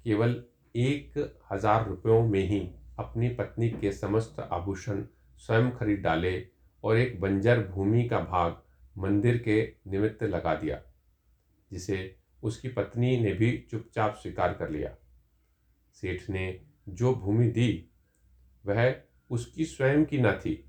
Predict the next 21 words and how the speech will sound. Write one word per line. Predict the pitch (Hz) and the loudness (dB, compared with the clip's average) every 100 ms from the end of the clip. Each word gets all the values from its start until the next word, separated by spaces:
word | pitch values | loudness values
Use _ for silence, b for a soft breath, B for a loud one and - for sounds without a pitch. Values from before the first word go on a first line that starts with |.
| - - - | -20 -20 -6
वरन | 95 110 120 - 107 | 0 4 4 2 0
एक | 120 120 - | 0 -2 -6
निर्धन | 92 98 98 123 131 - - | 0 0 2 2 2 -4 -16
स्त्री | - 110 110 | -6 -2 -2
दुबकी | 95 98 92 123 113 | -4 -10 -8 -6 -6
की | 85 | -4
थी, | 82 - - _ _ _ - | -6 -8 -14 _ _ _ -4
जो | 113 113 117 - _ 110 | 2 2 0 -8 _ -4
उनके | 107 135 | -2 0
यहाँ | 127 107 107 101 - _ _ | 0 0 0 -2 -8 _ _
दो | 92 107 127 | -4 0 0
सौ | 131 123 | 0 0
रुपये | 107 - 104 | 0 0 0
में | 113 107 | 2 0
गिरवी | 87 98 113 120 - _ _ _ _ | -2 2 2 0 -6 _ _ _ _
रखी | 90 87 101 | -10 -6 -4
गई | 85 80 | -2 -2
थी। | - - - _ _ _ _ _ _ _ _ _ _ _ _ _ _ | -4 -12 -16 _ _ _ _ _ _ _ _ _ _ _ _ _ _
दीर्घ | 92 113 113 113 127 | 0 2 4 2 0
काल | - 90 95 | 0 0 0
तक | 104 101 - | 0 -2 -4